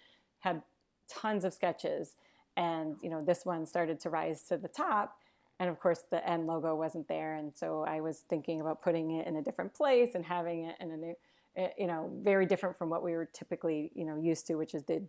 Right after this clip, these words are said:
big giant N logo in the center of the, the side of the shoe.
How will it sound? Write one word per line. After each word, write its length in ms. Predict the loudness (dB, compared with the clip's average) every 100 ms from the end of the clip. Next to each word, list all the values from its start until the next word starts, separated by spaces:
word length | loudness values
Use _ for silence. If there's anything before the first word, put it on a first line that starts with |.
| 6
big 360 | 6 4 -4
giant 340 | 0 2 2 0
N 180 | 0 0
logo 300 | 2 0 0
in 80 | -2
the 80 |
center 520 | -4 0 0 0 -2 -2
of 160 | -4
the, 220 | -4 -4 -6 _ _ _
the 80 | -4
side 320 | -2 -2 -2
of 80 | -4
the 80 | -8
shoe. 380 | -8 -6 -6